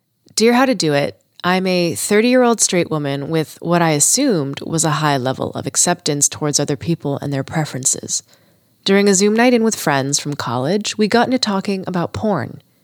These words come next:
I mentioned that porn does nothing for me, but I don't care if my spouse looks. I do, though, have three hard boundaries. One,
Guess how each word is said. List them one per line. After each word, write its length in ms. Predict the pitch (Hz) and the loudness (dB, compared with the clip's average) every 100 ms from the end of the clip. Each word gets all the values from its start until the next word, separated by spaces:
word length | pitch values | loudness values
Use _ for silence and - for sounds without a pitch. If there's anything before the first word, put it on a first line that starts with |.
| _ _ _ - | _ _ _ -4
I 120 | 277 | 2
mentioned 340 | 339 339 339 311 | 2 4 4 4
that 240 | 269 - _ | 2 0 _
porn 240 | - 277 302 | -4 0 2
does 160 | 285 | 2
nothing 280 | 208 165 147 | 2 0 -2
for 140 | 143 139 | -4 -8
me, 280 | - - - - | -10 -12 -12 0
but 100 | 247 | 2
I 80 | |
don't 200 | 254 240 | 2 2
care 280 | - 190 147 | 0 2 2
if 160 | 151 - | 0 -4
my 120 | 143 | -4
spouse 440 | - 139 123 - | -2 -2 -4 -4
looks. 360 | - - - - _ _ _ _ _ _ _ - | -6 -6 -4 -6 _ _ _ _ _ _ _ -4
I 80 | 214 | 0
do, 220 | 202 269 | 2 4
though, 340 | 202 143 143 - | 4 4 0 -4
have 220 | 165 160 | -4 -4
three 460 | - 160 175 175 175 | -4 0 4 4 2
hard 560 | - - 151 147 147 - | -2 -2 0 0 -4 -4
boundaries. 600 | 139 131 135 - 65 - _ _ _ _ _ | -4 -4 -6 -6 -4 -6 _ _ _ _ _
One, 360 | - 202 202 | 0 2 2